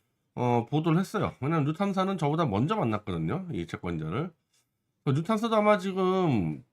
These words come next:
답을 못 내다 보니까 일단 미디어치나 뉴탐사가 십억을 돈이 있을 리가 없고,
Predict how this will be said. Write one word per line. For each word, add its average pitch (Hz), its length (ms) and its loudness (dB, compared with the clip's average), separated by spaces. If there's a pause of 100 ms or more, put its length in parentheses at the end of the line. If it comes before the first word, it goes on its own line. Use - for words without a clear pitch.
(120)
답을 180 840 2
못 90 240 2
내다 214 320 2
보니까 85 720 0 (1160)
일단 139 420 0
미디어치나 180 560 -2
뉴탐사가 170 380 -2
십억을 202 760 -2 (1600)
돈이 170 380 4
있을 170 320 0
리가 180 140 0
없고, 95 600 0